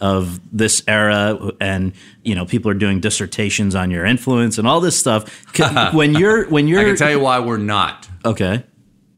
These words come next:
Speaker 2: 'Cause Will Rogers has a statue in the Capitol building.
Speaker 1: Yeah,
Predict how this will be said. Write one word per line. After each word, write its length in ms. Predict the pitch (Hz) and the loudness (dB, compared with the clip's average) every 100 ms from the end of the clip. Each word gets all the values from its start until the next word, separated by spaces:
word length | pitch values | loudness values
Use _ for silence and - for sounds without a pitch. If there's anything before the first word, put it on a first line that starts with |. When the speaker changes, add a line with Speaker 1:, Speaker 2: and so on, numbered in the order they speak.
| _ - | _ -10
Speaker 2:
'Cause 100 | 95 | -6
Will 260 | 87 123 | -2 -2
Rogers 480 | 113 110 110 98 85 | 0 0 -2 -4 -6
has 140 | 87 78 | -8 -8
a 60 | |
statue 480 | 80 - 90 87 90 | -8 -6 -6 -6 -8
in 80 | 73 | -8
the 60 | |
Capitol 420 | 73 90 76 - 73 | -10 -8 -8 -10 -14
building. 480 | 69 69 65 - - | -12 -14 -14 -20 -4
Speaker 1:
Yeah, 420 | 127 104 90 110 | 0 0 0 -4